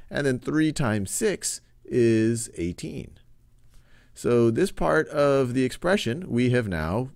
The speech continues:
simplified to fifteen x plus eighteen. Now let's do the next part. So here I have, I have this larger expression written before this four, but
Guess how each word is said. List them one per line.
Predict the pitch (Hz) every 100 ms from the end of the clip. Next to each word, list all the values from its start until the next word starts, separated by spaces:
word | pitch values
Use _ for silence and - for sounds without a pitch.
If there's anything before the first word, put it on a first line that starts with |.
| - - -
simplified | - 65 80 71 64 76 80
to | 95
fifteen | - 151 - 170
x | 104 92 -
plus | - 76 -
eighteen. | 73 78 170 185 110 55 - - - - - - - -
Now | -
let's | - 143
do | 143
the | 143
next | 156 -
part. | - - - - - - - - - -
So | - 160
here | 175 262 220 160 -
I | 123 151
have, | 143 139 107 -
I | 107
have | 127 120
this | 110 98 -
larger | 104 101 117 151 135
expression | 120 - 107 104
written | 101 104
before | 92 - - 190 165 113 98
this | 92 87 -
four, | - - 69 110 175
but | 170